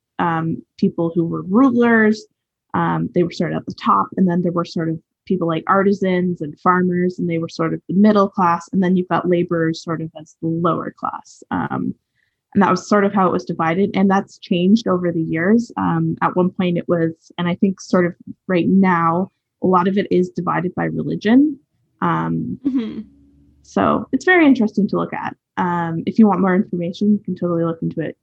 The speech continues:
Speaker 1: yourself. Um, but like many old ways of doing things, that has, um, been transformed as a result of urbanization, especially in India.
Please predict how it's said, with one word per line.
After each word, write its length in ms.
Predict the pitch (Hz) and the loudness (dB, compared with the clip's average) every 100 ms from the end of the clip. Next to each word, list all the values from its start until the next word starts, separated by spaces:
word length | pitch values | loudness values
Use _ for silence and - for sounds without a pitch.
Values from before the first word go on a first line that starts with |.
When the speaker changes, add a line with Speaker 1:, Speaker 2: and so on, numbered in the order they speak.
| _ - | _ -8
Speaker 1:
yourself. 420 | 214 185 - 415 _ _ _ _ _ - | -4 0 0 0 _ _ _ _ _ -2
Um, 400 | 202 202 208 208 - | 2 4 2 0 0
but 160 | 226 | 2
like 400 | 226 233 - - - | 2 0 -4 -12 4
many 420 | 233 226 226 269 | 6 8 6 2
old 220 | - 220 220 | 2 0 2
ways 280 | 226 254 | 4 6
of 160 | 262 247 | 6 6
doing 280 | 262 262 269 | 6 8 6
things, 480 | 294 311 349 254 202 | 6 2 0 0 0
that 220 | 190 190 - | 0 0 0
has, 400 | 214 196 202 _ _ _ _ _ | 0 0 -2 _ _ _ _ _
um, 340 | 190 190 185 185 | -2 0 0 2
been 160 | 196 202 | 2 2
transformed 680 | 208 180 180 - 175 190 | 0 0 -2 -4 2 6
as 180 | 202 196 | 4 2
a 60 | 185 | -2
result 420 | 180 180 165 175 - | -2 0 -2 -2 -4
of 160 | 170 | -4
urbanization, 920 | 170 170 170 170 160 160 233 269 294 339 349 | -2 -4 -4 -6 -4 2 4 4 2 -2 -4
especially 460 | - - 170 - 170 | -8 -6 -6 -2 -2
in 100 | 165 | -2
India. 400 | 170 165 196 | -2 -2 2